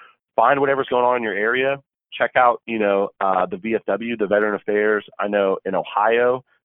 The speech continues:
um, almost every town now has a V A, uh, like, liaison office, um, where veterans can go, they can get a little I D card that says, "Hey, I'm a veteran." They can get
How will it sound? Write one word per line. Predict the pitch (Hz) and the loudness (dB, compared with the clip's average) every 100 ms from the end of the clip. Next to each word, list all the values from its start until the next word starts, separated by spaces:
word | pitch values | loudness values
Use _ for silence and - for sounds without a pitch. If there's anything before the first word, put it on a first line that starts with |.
| - | -6
um, | 101 95 95 95 - | -2 0 -2 -4 -8
almost | 104 104 - 107 | -4 -2 -2 -4
every | 107 110 | -4 -4
town | 104 104 107 | 0 2 2
now | 110 110 107 | 2 2 2
has | 95 98 104 95 | 0 0 0 -2
a | 98 92 | -2 -2
V | 95 104 | -4 -2
A, | 104 104 107 - 101 | 0 -2 -4 -4 0
uh, | 98 98 101 - | 2 2 -2 -4
like, | 98 87 | -6 -4
liaison | 95 95 104 110 107 | -4 -2 0 0 2
office, | 107 120 113 - _ - _ _ - | 2 0 -4 -8 _ -20 _ _ -4
um, | 92 90 85 90 - _ _ _ - | -2 0 -2 -6 -12 _ _ _ -10
where | 104 101 | -2 0
veterans | 95 107 107 90 | 2 2 0 -4
can | 101 | -4
go, | 98 101 | 0 2
they | 104 | 0
can | 95 | -2
get | 98 | -2
a | |
little | 98 98 | 0 2
I | 95 92 | 0 0
D | 104 107 | -6 -4
card | 113 104 101 | 0 2 2
that | - | 0
says, | 95 90 | -6 -4
"Hey, | 98 | 0
I'm | 98 92 | 0 -2
a | |
veteran." | 85 107 113 113 110 - - - - | 0 0 2 0 -4 -10 -20 -12 -10
They | 92 | -6
can | 92 | -2
get | 95 92 | 0 0